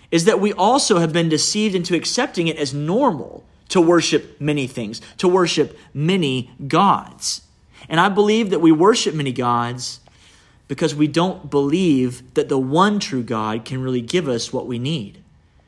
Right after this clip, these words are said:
Worship is that way a matter of faith. And so a good definition of worship is when our spirit connects with God's spirit. And as we live with that connection,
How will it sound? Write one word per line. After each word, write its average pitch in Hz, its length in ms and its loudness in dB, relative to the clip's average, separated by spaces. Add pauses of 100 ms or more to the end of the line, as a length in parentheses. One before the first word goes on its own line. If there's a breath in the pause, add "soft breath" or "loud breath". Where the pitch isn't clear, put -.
(200)
Worship 160 500 0
is 127 360 -2
that 135 340 -2
way 120 160 -2
a 117 60 -4
matter 120 300 -4
of 113 80 -10
faith. 123 500 -6 (1000 soft breath)
And 165 140 0
so 240 240 6
a 185 60 6
good 220 200 0
definition 208 540 -2
of 180 120 -2
worship 127 540 -4 (320)
is 135 160 -8
when 160 140 0
our 196 160 2
spirit 208 640 0
connects 151 640 -4
with 131 240 -4
God's 123 340 -2
spirit. - 420 -12 (600 loud breath)
And 160 100 -2
as 170 180 0
we 190 120 2
live 190 460 4
with 226 200 0
that 180 240 -2
connection, 120 760 -8